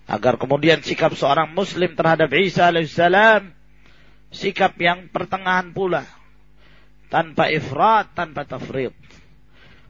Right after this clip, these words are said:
Adapun dari kalangan selain kaum muslimin, maka mereka terjatuh ke dalam ifrat dan tafrid.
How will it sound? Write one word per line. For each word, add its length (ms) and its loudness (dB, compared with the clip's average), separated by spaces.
Adapun 480 0
dari 320 4
kalangan 480 0
selain 320 -2
kaum 240 0
muslimin, 720 -6
maka 320 -4
mereka 480 -2
terjatuh 480 -2
ke 160 -10
dalam 320 0
ifrat 480 -2
dan 160 -8
tafrid. 480 -8